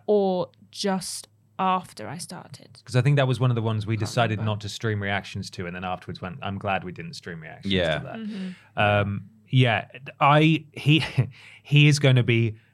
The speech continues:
Speaker 2: an interesting character to watch. He already is,
Speaker 1: Mm.
Speaker 2: Randy
Speaker 3: Mm-hmm.
Speaker 2: Pitchford, but especially during the, the, the sort of, like, um,
Speaker 1: Do you reckon he'll be in it?
Speaker 2: Oh, he's
Speaker 3: Oh
Speaker 2: definitely
Speaker 3: my
Speaker 2: in
Speaker 3: God.
Speaker 2: it. He's definitely in it,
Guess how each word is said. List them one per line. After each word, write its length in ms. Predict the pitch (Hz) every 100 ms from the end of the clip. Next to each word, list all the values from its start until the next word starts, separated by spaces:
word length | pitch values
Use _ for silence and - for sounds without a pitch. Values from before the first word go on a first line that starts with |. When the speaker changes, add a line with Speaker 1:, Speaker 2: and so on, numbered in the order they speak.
| _
Speaker 2:
an 120 | - 110
interesting 580 | 151 165 156 147 143 131
character 440 | 127 117 104 -
to 120 | 101
watch. 320 | 101 90 - -
He 120 | 147
already 300 | 156 127 117
is, 340 | 80 78 -
Speaker 1:
Mm. 80 | -
Speaker 2:
Randy 240 | 107 95
Speaker 3:
Mm-hmm. 100 | 92
Speaker 2:
Pitchford, 300 | 92 87 95
but 120 | 85 101
especially 480 | - 143 135 131
during 360 | 107 117 107 101
the, 200 | 98 95 101
the, 260 | 104 101 -
the 100 | 104
sort 180 | 98 110
of, 160 | 101 90
like, 320 | 92 90 -
um, 180 | 92 90
Speaker 1:
Do 20 |
you 60 | 233
reckon 100 | 247
he'll 80 | 247
be 140 | 277
in 100 | 226
it? 160 | 143 - _ _ _ _ -
Speaker 2:
Oh, 160 | 147 139
he's 180 | 135 -
Speaker 3:
Oh 40 |
Speaker 2:
definitely 600 | - 127 - 123 110 110
Speaker 3:
my 40 | 110
Speaker 2:
in 60 |
Speaker 3:
God. 160 | 98 - -
Speaker 2:
it. 60 | -
He's 220 | 170 147
definitely 720 | - 214 214 208 185 143 156
in 120 | 156
it, 140 | 117